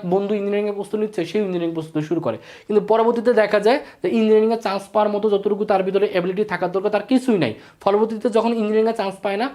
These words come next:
তখন ওই প্রিপারেশন ইঞ্জিনিয়ারিংয়ে নেওয়ার জন্য দেখা যায় ভার্সিটিতে তেমন ভালো করতে পারে না। এর জন্য তোমাকে যেটা করতে হবে, তোমার ভিতরে কতটুকু স্বপ্ন আছে, তুমি কোনটা হতে চাও বা তোমার সক্ষমতা কতটুকু, এটা কিন্তু তুমি নিজে ভালো জানো। তুমি ম্যাথে কতটুকু স্ট্রং, এটা তুমি বেশি ভালো জানো।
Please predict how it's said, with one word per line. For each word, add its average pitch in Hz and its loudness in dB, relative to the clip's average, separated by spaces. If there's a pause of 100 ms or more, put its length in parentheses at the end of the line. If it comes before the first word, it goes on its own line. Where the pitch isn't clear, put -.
(180)
তখন 175 -6
ওই 226 4
প্রিপারেশন 226 0
ইঞ্জিনিয়ারিংয়ে 214 -2
নেওয়ার 196 2
জন্য 214 0 (280)
দেখা 165 0
যায় 196 4
ভার্সিটিতে 180 0
তেমন 175 0
ভালো 151 0
করতে 143 -4
পারে 180 0
না। 104 -4 (140)
এর 190 4
জন্য 247 4
তোমাকে 240 2
যেটা 240 2
করতে 220 2
হবে, 208 0 (300)
তোমার 247 2
ভিতরে 247 2
কতটুকু 214 -2
স্বপ্ন 202 -2
আছে, 196 -2
তুমি 220 -2
কোনটা 233 2
হতে 185 2
চাও 208 0 (240)
বা 160 0
তোমার 226 2
সক্ষমতা 220 0
কতটুকু, 208 -2
এটা 220 2
কিন্তু 226 -4
তুমি 233 -2
নিজে 208 2
ভালো 160 2
জানো। 135 -2 (320)
তুমি 240 4
ম্যাথে 214 2
কতটুকু 233 0
স্ট্রং, 196 0
এটা 202 0
তুমি 247 2
বেশি 208 2
ভালো 156 0
জানো। 139 0